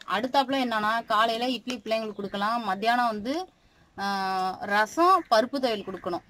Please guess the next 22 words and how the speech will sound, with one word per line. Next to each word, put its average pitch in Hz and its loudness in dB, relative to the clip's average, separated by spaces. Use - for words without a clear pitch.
ஏன்னா 220 -6
அது 226 0
ரெண்டாவது 233 2
நாள்னால 196 -2
அந்த, 226 2
அந்த 196 -2
first 202 -4
நாளே 254 4
இருக்கா. 214 4
இப்ப 180 -6
night 214 -2
வயசுக்கு 240 0
வந்துட்டாங்கன்னா 226 2
அந்த 220 0
கா-, 214 4
night 233 -2
தண்ணி 233 -2
ஊத்திட்டு 220 -8
எப்படி 226 -2
இருந்தாலும் 220 0
காலையில 220 2
இருந்து 214 -6